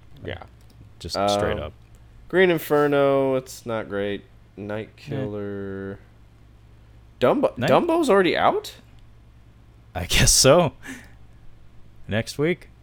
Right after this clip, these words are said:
Speaker 1: Is that Klaus
Speaker 2: Dumbo.
Speaker 1: Kinski? Double Face?
Speaker 2: Uh,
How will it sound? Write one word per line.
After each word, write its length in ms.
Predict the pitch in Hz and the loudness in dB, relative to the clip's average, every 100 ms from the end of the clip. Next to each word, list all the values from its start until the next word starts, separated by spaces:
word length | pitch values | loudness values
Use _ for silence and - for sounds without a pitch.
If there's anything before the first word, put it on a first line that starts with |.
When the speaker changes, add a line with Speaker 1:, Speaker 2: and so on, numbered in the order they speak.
| - - - | -20 -20 -16
Speaker 1:
Is 140 | - 123 | -12 -2
that 140 | 185 | -2
Klaus 300 | 208 180 170 | 2 4 4
Speaker 2:
Dumbo. 60 | 143 | 2
Speaker 1:
Kinski? 480 | 190 214 392 415 - - - - | 0 -2 -4 -4 -6 -16 -4 2
Double 200 | 165 190 | 2 2
Face? 480 | 254 349 320 - - - - - - - - - - - - - - - - - | -2 -4 -6 -12 -18 -20 -20 -20 -20 -20 -20 -20 -20 -20 -20 -20 -20 -20 -20 -10
Speaker 2:
Uh, 720 | 107 107 113 113 110 110 107 | -6 -6 -6 -8 -8 -8 -10